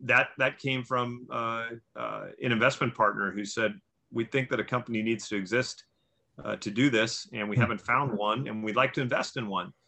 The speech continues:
Speaker 1: And so Trava was really built as the partnership between us and that, and that, uh, venture firm. So they, the, the ideas can come from different places. We're open. We try to keep a pretty wide filter at the top so that we're listening and, and, uh, can, can be open to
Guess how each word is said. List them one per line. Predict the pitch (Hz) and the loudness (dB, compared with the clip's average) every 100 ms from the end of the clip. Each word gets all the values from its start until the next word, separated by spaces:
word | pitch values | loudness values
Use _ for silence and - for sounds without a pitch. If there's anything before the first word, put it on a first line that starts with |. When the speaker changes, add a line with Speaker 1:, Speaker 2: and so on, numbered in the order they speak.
| _ _ 127 | _ _ 2
Speaker 1:
And | 123 110 | 2 0
so | - 110 | 0 0
Trava | - 120 127 135 | 2 2 4 4
was | 110 101 | 2 2
really | 110 107 | 2 2
built | 95 107 113 113 _ _ | 2 4 2 0 _ _
as | - 98 | -2 -2
the | 104 | -2
partnership | - 120 117 - 113 | 2 0 0 -6 -8
between | 107 - 110 | -8 -6 -2
us | 104 117 117 | 2 2 2
and | 107 101 | -4 0
that, | 104 104 - | 0 -2 -8
and | 110 104 | -8 -4
that, | 104 104 - | -2 -4 -2
uh, | 104 101 | 0 0
venture | 104 120 123 | 0 -2 -4
firm. | - - 101 - _ _ _ - - | -4 -6 -6 -12 _ _ _ -20 0
So | 160 | 4
they, | 208 | 6
the, | 190 175 | 6 6
the | 170 180 | 8 8
ideas | 175 208 233 196 | 6 6 4 2
can | - 143 | 0 0
come | 131 160 190 | 4 4 4
from | 139 | 2
different | 127 135 120 | 2 2 0
places. | - 117 113 202 262 - | 2 2 2 0 -2 -2
We're | 156 139 | -2 0
open. | 127 - 208 | 0 0 -6
We | 185 | -6
try | 117 151 | -4 -2
to | 127 | -2
keep | - 185 - | -2 -4 -4
a | |
pretty | - 139 113 | -6 -4 -4
wide | 113 120 117 | 0 0 0
filter | - 123 120 170 156 | -4 -6 -4 -4 -4
at | - | -6
the | 104 | -8
top | - 120 175 | -2 0 0
so | - 123 | -4 -6
that | 113 | -4
we're | 117 110 | -4 -4
listening | 113 117 - 131 139 | -4 -6 -6 -4 -2
and, | 117 104 - _ _ _ _ | -2 -4 -8 _ _ _ _
and, | 120 113 107 | -8 -6 -2
uh, | 110 104 101 | 2 2 2
can, | 123 107 104 - - | 0 -2 -2 -10 -4
can | 113 104 101 | 0 0 -2
be | 117 117 | -2 0
open | 110 117 113 | 0 0 -2
to | 101 113 101 | 0 2 2